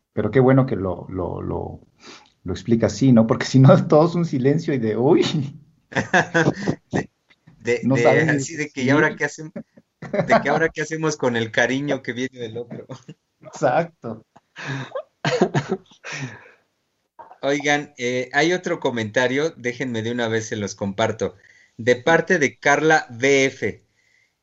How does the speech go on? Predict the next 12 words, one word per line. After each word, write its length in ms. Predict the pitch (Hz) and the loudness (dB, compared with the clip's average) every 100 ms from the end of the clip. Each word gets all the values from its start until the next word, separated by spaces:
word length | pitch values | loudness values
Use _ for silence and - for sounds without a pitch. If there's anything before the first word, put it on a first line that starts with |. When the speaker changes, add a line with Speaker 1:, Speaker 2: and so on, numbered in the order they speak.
| _ | _
Speaker 2:
y 120 | 120 | -12
dice, 520 | 117 139 - 110 - - | -8 -6 -4 -4 -6 -8
"Me 220 | 127 139 | -2 0
hizo 360 | 165 196 233 220 | 0 0 0 0
pensar 580 | 175 139 - 147 151 - | -2 -2 0 0 0 -6
en 220 | 127 127 | -4 -2
una 220 | 143 147 | 0 0
nada 360 | 139 131 131 131 | 2 2 2 0
que 120 | - | -4
sostiene. 840 | 107 107 98 - 120 120 101 76 _ _ _ _ _ _ _ _ _ | -8 -10 -12 -10 -6 -4 -4 -8 _ _ _ _ _ _ _ _ _
Saludos, 540 | - 110 120 117 101 | -4 -4 -2 -4 -6
doctores". 500 | 90 - 90 78 - | -8 -10 -12 -12 -20